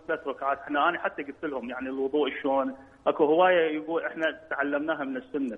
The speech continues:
فأنت لازم، أنا إذا أشرح لهم لازم تطبقون لا إله إلا الله محمد رسول الله، معناه شنو؟ فإذا ما تكتمل هاي، أنتم ما ت-، ما ت-، يعني ما تنقبل من عندكم العمل.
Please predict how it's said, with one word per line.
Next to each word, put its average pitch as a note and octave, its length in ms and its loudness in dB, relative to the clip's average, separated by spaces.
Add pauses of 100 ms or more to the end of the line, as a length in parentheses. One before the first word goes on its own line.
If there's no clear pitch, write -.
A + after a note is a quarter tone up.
فأنت D#3 260 0
لازم، E3+ 360 4
أنا D#3+ 260 0
إذا C#3+ 240 -2
أشرح D3 300 -4
لهم D3 220 -4
لازم D#3 280 2
تطبقون D3 500 -2
لا D#3 180 4
إله D3 340 2
إلا D3 160 0
الله D3+ 180 4
محمد D3 400 -4
رسول C3+ 340 -6
الله، C3 200 0
معناه C#3 340 4 (100)
شنو؟ C#3 220 2 (480)
فإذا D#3 260 6
ما F3 140 2
تكتمل E3+ 460 -8
هاي، E3+ 280 2
أنتم D#3+ 240 -12
ما F#3 100 2
ت-، F3 200 -8
ما F3 220 0
ت-، - 200 -12
يعني C#3 240 -2
ما E3+ 160 2
تنقبل D3+ 440 -2
من C#3 100 0
عندكم D3 300 -4
العمل. B2+ 380 0